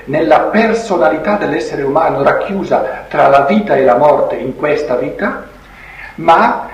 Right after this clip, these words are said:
il Cristo opera dentro all'individualità che va di vita in vita.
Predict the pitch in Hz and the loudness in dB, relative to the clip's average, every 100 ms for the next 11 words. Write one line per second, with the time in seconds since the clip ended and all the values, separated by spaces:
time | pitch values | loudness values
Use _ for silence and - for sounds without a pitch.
0 | - 170 - 254 240 240 196 208 220 - | -4 -4 0 0 0 0 2 4 4 4
1 | 151 - 208 247 - 175 - 320 269 294 | 2 2 2 2 2 4 4 4 2 2
2 | 254 202 196 196 196 170 160 156 - 240 | 2 0 -2 -4 -6 0 2 2 -2 -6
3 | 247 170 170 185 175 180 - - - | -2 0 0 0 -4 -8 -12 -14 -16